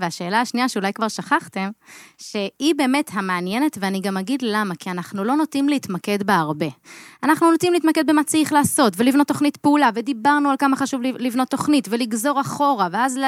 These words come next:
מה זה אומר שאני צריכה לעשות היום, ולהתמיד, ואחלה. אבל מה קורה ברגעים שאתה שומע לא,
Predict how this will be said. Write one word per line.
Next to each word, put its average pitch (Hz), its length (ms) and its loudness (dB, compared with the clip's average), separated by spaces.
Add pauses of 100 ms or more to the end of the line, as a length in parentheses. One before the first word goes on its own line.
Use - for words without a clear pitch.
(140)
מה 269 180 0
זה 269 80 -4
אומר 277 120 0
שאני 269 120 -4
צריכה 269 140 -4
לעשות 269 220 -4
היום, 269 380 2
ולהתמיד, 277 720 0 (540)
ואחלה. 196 360 2 (600)
אבל 202 300 2
מה 262 160 4 (440)
קורה 190 260 0 (300)
ברגעים 196 800 0
שאתה - 220 -10
שומע 190 500 -2 (220)
לא, 180 300 2